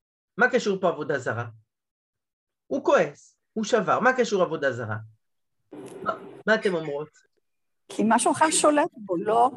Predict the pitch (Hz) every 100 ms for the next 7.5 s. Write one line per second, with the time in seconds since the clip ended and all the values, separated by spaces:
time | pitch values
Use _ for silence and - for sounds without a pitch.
0 | - - - 214 233 277 247 233 233 226
1 | 220 202 220 - 240 214 190 202 196 -
2 | 311 339 156 - - _ _ _ - _
3 | _ - 156 190 190 160 123 - - -
4 | _ - - _ _ _ _ _ _ 220
5 | 185 139 - _ _ _ - 247 247 -
6 | 302 294 226 233 226 220 208 190 190 190
7 | 196 202 196 190 165